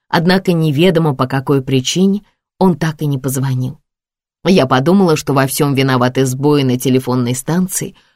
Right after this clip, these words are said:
понимая, какой шквал поздравительных звонков в это время раздается в каждом доме на всей земле, а наша телефонная линия никогда не отличалась особой надежностью.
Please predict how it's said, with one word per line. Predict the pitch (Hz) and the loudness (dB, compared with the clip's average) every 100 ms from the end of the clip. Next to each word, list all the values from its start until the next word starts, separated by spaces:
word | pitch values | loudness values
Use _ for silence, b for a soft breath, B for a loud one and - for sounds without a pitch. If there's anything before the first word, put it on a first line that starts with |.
| _ | _
понимая, | 202 233 214 196 | 4 6 6 4
какой | 185 160 156 - 370 370 | 0 -4 -6 2 4 4
шквал | - 147 180 214 | -2 -2 0 0
поздравительных | 202 175 147 139 151 151 165 147 135 127 | 0 -2 0 0 0 2 0 0 0 0
звонков | 127 127 131 131 170 - | 0 0 -2 0 -4 0
в | 147 | 0
это | 143 131 | 2 0
время | 131 170 214 - _ _ | 2 2 0 -2 _ _
раздается | 190 190 156 160 170 180 160 | 2 2 4 2 2 0 -2
в | - | 0
каждом | 156 151 135 135 127 | 0 2 0 0 4
доме | 160 160 | 2 2
на | 131 131 | 0 -2
всей | - 139 | 0 0
земле, | 127 123 123 156 185 b b b | 2 0 2 0 0 b b b
а | 175 170 | 0 2
наша | 175 180 156 | 0 0 -2
телефонная | 143 135 127 220 302 294 277 | 0 0 2 2 4 2 2
линия | 269 262 226 190 | 4 4 4 4
никогда | 214 381 349 302 247 277 | 4 2 0 2 2 2
не | 269 | 0
отличалась | 262 196 190 - 180 170 131 | 0 0 0 0 -2 -2 -4
особой | 131 131 135 | -2 0 0
надежностью. | 131 131 131 120 113 123 - - | 0 0 0 -2 -4 -10 -12 -18